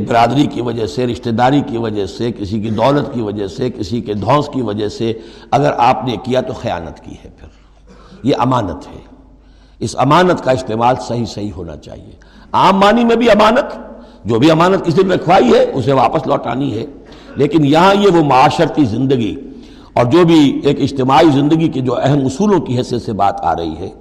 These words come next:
کہ أَن تُؤَدُّوا الْأَمَانَاتِ إِلَىٰ أَهْلِهَا، جو بھی اہل ہیں اس کی استطاعت اور اہلیت رکھنے والے ہیں۔ نمبر دو، جوڈیشری، وَإِذَا حَكَمْتُمْ بَيْنَ النَّاسِ أَن تَحْكُمُوا بِالْعَدْلِ۔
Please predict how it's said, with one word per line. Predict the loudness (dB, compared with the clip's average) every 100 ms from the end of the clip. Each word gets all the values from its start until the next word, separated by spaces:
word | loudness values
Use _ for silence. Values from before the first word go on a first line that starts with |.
| -20 -20 -20 -20 -20 _
کہ | 2
أَن | 4
تُؤَدُّوا | 6 4 6
الْأَمَانَاتِ | 6 6 6 6 4 6
إِلَىٰ | 4 6 6
أَهْلِهَا، | 4 0 -2 -8 -10 -20 -20 -20 -20 -20 -20 -2
جو | 0
بھی | 2 2
اہل | 0 -2 -6
ہیں | -12 -14
اس | -12
کی | -12 -12 -14
استطاعت | -16 -8 -4 2 2 2 0
اور | 0 0 0
اہلیت | 2 2 0
رکھنے | -6 -10 -10
والے | -10 -12
ہیں۔ | -16 -20 -20 -20 -20 _ -10
نمبر | -4 -2
دو، | 2 2 2
جوڈیشری، | 2 2 2 0 -8 -10 -16 -20 -20 -20 -20 -20 _ _ -20 -20 -14 0
وَإِذَا | 2 4 4
حَكَمْتُمْ | 4 2 4 4 4 4
بَيْنَ | 4 2
النَّاسِ | 2 4 4 2
أَن | 2
تَحْكُمُوا | 2 2 0 0
بِالْعَدْلِ۔ | -2 -4 -8 -12